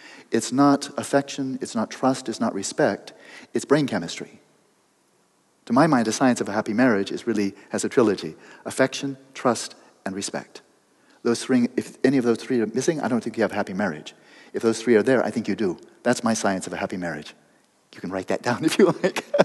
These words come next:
But no, they're talking about brain chemistry. So now the church scientific says the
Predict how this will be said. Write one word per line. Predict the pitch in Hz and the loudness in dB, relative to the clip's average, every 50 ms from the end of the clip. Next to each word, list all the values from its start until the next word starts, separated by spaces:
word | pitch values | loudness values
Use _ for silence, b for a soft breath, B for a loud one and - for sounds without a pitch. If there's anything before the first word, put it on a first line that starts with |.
| - - - - - - - - - - - - - - - - - - B B B B B B B | 0 -2 -2 -2 -2 0 2 2 2 2 2 0 0 0 0 -2 -8 -6 B B B B B B B
But | - 240 214 | 6 6 8
no, | 233 220 | 8 6
they're | 196 226 220 | 6 6 6
talking | 214 196 185 180 | 4 4 4 4
about | 160 156 143 107 117 | 2 2 2 2 4
brain | 160 180 208 214 | 4 4 4 4
chemistry. | 196 175 139 117 107 - - 110 101 | 4 2 2 2 0 -2 -2 -4 0
So | - - 143 | 4 4 4
now | 139 147 175 185 175 156 | 4 4 4 4 4 4
the | 143 135 | 2 0
church | - - - 196 185 - | 0 4 4 4 4 4
scientific | - - - 151 143 131 - - 202 - 101 87 - - - - B B B B B B B B B B B B | 0 0 2 2 2 4 4 2 2 2 0 -4 -4 -6 -14 -20 B B B B B B B B B B B B
says | - - 170 156 147 151 - | 0 4 6 6 6 4 2
the | - 151 | 0 2